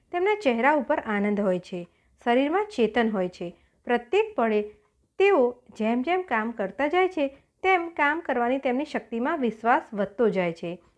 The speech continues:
એ વધેલા વિશ્વાસને લીધે આપણને તે કહે છે, "કરી શકીશ, મને કરવા દ્યો, મને આવડે છે." અને જો કરવા નથી દેતા તો ઘણીવાર કજિયા કરે છે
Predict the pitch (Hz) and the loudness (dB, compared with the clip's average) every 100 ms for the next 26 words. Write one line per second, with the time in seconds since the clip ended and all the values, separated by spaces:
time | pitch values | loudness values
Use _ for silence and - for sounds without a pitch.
0 | _ 330 359 208 185 240 339 320 - 226 | _ -4 0 2 2 2 2 0 0 -2
1 | 226 254 302 349 262 254 _ _ 226 214 | -2 -2 0 2 0 -2 _ _ -6 -4
2 | 269 294 311 330 330 370 403 381 285 277 | -4 -4 -4 -6 0 2 2 -2 -6 -6
3 | _ _ - 285 269 220 208 185 - _ | _ _ -2 0 2 -2 -4 -6 -8 _
4 | _ - 269 415 311 233 214 185 180 170 | _ -6 -2 0 2 4 4 2 -2 -4
5 | - _ _ 214 254 320 247 208 185 185 | -10 _ _ -4 -2 0 2 2 0 -4
6 | - 147 - _ - 269 294 339 359 233 | -6 -10 -12 _ -8 -4 -2 0 0 0
7 | 214 262 233 185 240 277 311 359 - - | 2 0 0 -2 0 0 2 0 0 -8
8 | _ _ 359 254 233 277 311 311 311 226 | _ _ -2 0 0 0 2 0 0 -2
9 | 220 269 269 220 208 208 214 208 | 2 2 2 0 0 0 -2 -2